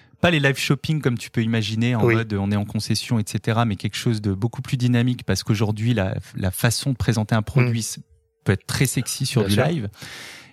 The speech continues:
Speaker 1: Ils ont, et, et en fait, ce qu'on a fait, donc le live en vingt-quatre heures, grâce à ce live, déjà pendant le live, il y a eu près de deux mille interactions, ce qui est beaucoup.
Speaker 2: Bien sûr.
Speaker 1: Et dans les vingt-quatre heures qui suivaient le live, on avait déjà écoulé trois cents, plus de trois cents, euh, modèles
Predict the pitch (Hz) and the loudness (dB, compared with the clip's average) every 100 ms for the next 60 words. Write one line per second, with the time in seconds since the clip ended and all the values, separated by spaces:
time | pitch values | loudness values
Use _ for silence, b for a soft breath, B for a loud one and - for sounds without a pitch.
0 | - 113 127 131 123 110 123 113 117 175 | -2 2 2 4 2 2 2 2 2 0
1 | 180 - 131 131 - 156 113 - 139 139 | -2 0 2 2 0 -2 0 2 2 4
2 | 143 104 92 - - 104 98 156 - 135 | 2 0 -4 -6 -4 0 2 0 0 -2
3 | - 147 190 180 - 110 110 147 - 135 | 0 0 0 -4 -8 -4 0 2 2 0
4 | 127 107 117 131 - 143 143 139 135 127 | 0 0 2 0 2 2 2 2 2 0
5 | 107 107 107 - - 131 131 131 127 120 | 0 0 0 0 -2 0 0 2 0 0
6 | 120 113 - 120 - 110 101 - 185 - | 0 0 -2 -2 -2 0 0 0 -4 0
7 | 139 107 - - B B - 117 117 123 | 0 2 0 -2 B B 0 2 2 2
8 | 127 123 113 170 - 170 - 160 - 131 | 2 2 2 0 2 -2 0 -2 -2 -6
9 | - 123 120 120 185 185 113 117 113 113 | -2 0 0 0 0 -2 0 2 0 0
10 | 135 139 147 - 135 160 - - 139 - | 0 0 -2 -4 -2 -2 -2 0 0 0
11 | 147 147 - 190 - - - - 143 139 | 0 0 0 -2 0 0 0 0 0 2
12 | 120 127 123 123 | 2 4 2 0